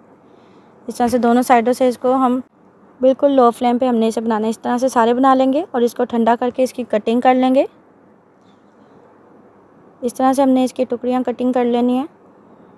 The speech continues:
ये देखें, इस shape में हम काट लेंगे।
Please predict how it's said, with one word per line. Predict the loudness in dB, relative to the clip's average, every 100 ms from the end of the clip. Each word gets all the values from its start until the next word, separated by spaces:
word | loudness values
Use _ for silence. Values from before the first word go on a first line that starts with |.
| _ -20 -20 _ -20 _ _ -20 -20 -20 _ -20 _ _ _ _ -20 _ _
ये | -8
देखें, | -6 -4
इस | -6
shape | -2 -4 -2
में | -4
हम | -2
काट | -2 -2
लेंगे। | -2 -2 -2